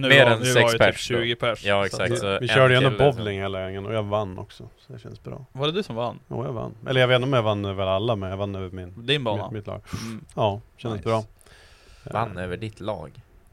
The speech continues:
Speaker 3: Ja, mitt team, eller vad fan,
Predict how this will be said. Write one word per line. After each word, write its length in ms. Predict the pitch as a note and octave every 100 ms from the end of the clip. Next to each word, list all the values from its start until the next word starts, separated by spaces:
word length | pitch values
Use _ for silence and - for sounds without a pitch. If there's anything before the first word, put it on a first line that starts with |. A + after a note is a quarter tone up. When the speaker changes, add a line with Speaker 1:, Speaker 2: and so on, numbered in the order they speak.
| - _ - _ _
Speaker 3:
Ja, 240 | A#2 G#2+ G#2
mitt 260 | G#2 G#2
team, 400 | - B2+ A2+ G2+
eller 160 | G2+ G#2
vad 140 | G#2
fan, 580 | - A2 G2+ G2 G2 G2